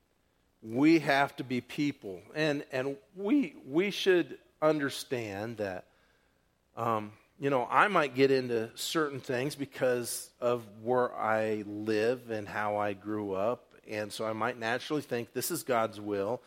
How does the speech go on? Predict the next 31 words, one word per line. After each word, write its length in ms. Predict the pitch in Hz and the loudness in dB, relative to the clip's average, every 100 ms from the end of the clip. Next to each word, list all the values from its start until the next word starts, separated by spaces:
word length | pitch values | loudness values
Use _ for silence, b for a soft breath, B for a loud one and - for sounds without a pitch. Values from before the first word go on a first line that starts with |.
| b _ | b _
that 160 | 110 104 | 0 2
I 140 | 101 | 0
engage 580 | 98 98 101 110 131 120 | -4 -6 -2 0 0 -4
in 180 | 107 101 | -8 -6
these 300 | 104 98 - | -6 -6 -8
things, 560 | 101 92 101 123 - b b b b b | -8 -8 -10 -12 -16 b b b b b
whether 380 | - 123 123 123 | -2 2 2 2
it 100 | 120 | -2
be 140 | 123 113 | -2 -4
politics 1040 | - - 120 120 131 127 - 139 135 - | -6 -2 2 2 2 -2 0 0 0 -6
or 80 | 113 | -8
something 520 | - 120 113 107 95 95 | -4 -6 -6 -12 -12 -14
else. 540 | 90 87 107 - - _ b b b | -14 -14 -16 -18 -20 _ b b b
So 220 | - 151 | 0 4
I 180 | 143 175 | 6 6
need 160 | 202 196 | 4 0
to 80 | |
step 400 | 147 - 147 127 | -2 2 2 4
back 320 | 113 113 123 - | 4 4 4 0
and 140 | 123 | -8
say, 460 | - 113 104 104 - _ _ _ _ _ | -6 -2 -2 -2 -6 _ _ _ _ _
"Is 160 | 131 113 | -2 0
that 320 | 123 139 165 | 4 4 4
just 240 | 151 151 139 | -2 -4 -4
because 320 | 127 131 120 | 0 0 0
of 140 | 110 | -2
where 200 | 113 117 | 2 2
I 80 | 107 | 2
grew 300 | 98 101 92 | -2 -8 -2
up, 340 | 113 214 - b b b b | 0 0 -4 b b b b
or 160 | - 120 | 0 0